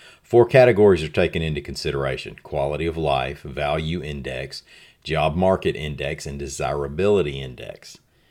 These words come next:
Other than Huntsville at number two, also making the list were Birmingham at eightieth,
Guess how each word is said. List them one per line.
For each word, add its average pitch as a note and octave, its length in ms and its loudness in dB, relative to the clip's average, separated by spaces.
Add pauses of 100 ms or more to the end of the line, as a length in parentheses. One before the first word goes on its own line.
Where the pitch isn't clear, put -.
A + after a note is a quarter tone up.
(760)
Other C2 240 -6
than A#1 120 -12
Huntsville C2+ 440 -8
at A#1+ 80 -10
number C2 280 -8
two, D#2+ 360 -4
also F2+ 260 0
making D#2+ 280 -2
the D2+ 80 -6
list D#2+ 260 -2
were C2 100 -8
Birmingham D#2 760 -2
at A#1 100 -10
eightieth, D2 640 -4